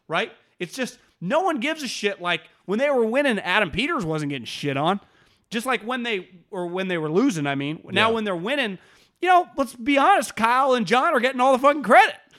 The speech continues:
Speaker 2: Well, if Adam Peters was the guy
Speaker 1: Now,
Speaker 2: pushing
Speaker 1: Adam,
Speaker 2: for
Speaker 1: Adam kinda is too, like, in the league or whatever. People think he's good.
Speaker 2: But I,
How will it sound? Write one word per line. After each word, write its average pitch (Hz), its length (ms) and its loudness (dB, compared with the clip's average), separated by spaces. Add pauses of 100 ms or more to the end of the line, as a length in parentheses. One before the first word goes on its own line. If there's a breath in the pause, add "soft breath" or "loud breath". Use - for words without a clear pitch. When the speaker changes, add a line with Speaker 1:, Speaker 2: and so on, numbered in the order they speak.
(160)
Speaker 2:
Well, 151 320 4
if 156 200 -4
Adam 175 340 2
Peters 143 600 -8
was 117 280 -4
the 120 80 -8
guy 113 360 0
Speaker 1:
Now, 233 120 0
Speaker 2:
pushing 226 160 2
Speaker 1:
Adam, 240 160 2
Speaker 2:
for 226 320 -2
Speaker 1:
Adam 226 260 0
kinda 185 240 0
is 180 220 0
too, 226 180 -4
like, 185 220 -4
in 185 100 -4
the 147 80 -8
league 190 380 -6
or 165 80 -8
whatever. 143 340 -4
People 156 240 -10
think 131 180 -10
he's 120 140 -16
good. 123 320 -14 (340 soft breath)
Speaker 2:
But 175 120 4
I, 196 100 6